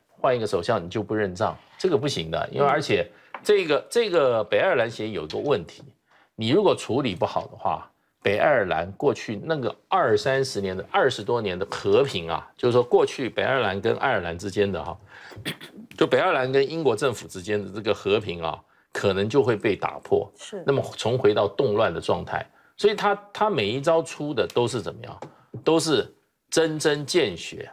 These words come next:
Speaker 1: 而是会让英国流血的，<laughs> 而且会流很多血的，而他都做了。所以他今天的处境啊，呃，不是说英国老百姓不喜欢他，前一阵子美国政府也干预，
Speaker 2: 嗯。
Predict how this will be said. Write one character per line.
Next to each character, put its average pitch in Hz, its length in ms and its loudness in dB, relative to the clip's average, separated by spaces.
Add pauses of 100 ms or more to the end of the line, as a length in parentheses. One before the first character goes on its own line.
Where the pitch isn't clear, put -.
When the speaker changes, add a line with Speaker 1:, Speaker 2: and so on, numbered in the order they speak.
(100)
Speaker 1:
而 117 140 0
是 127 140 0
会 147 240 4
让 120 180 2
英 127 240 -4
国 90 200 0
流 85 180 0
血 - 200 -4
的， - 600 -2
<laughs> - 140 -12
而 131 120 2
且 135 120 4
会 151 180 4
流 107 180 4
很 101 240 0
多 107 200 4
血 - 240 -2
的， - 60 -10
而 117 120 0
他 - 160 -2
都 143 160 4
做 135 220 2
了。 - 120 -10 (320)
所 143 140 2
以 - 20 2
他 151 120 2
今 165 180 -2
天 165 100 4
的 151 120 2
处 107 200 -6
境 110 220 -6
啊， 69 220 -6 (260)
呃， 104 280 2
不 156 140 2
是 165 200 2
说 147 220 2
英 165 260 0
国 131 100 6
老 107 100 2
百 95 140 0
姓 104 160 -8
不 123 100 -6
喜 110 140 -6
欢 82 160 -12
他， 90 320 -6
前 120 220 -2
一 - 20 -4
阵 143 140 2
子 104 100 0
美 90 160 -2
国 92 160 -2
政 107 180 0
府 85 140 -6
也 78 100 -6
干 87 220 0
预， 87 100 -2
Speaker 2:
嗯。 160 300 -8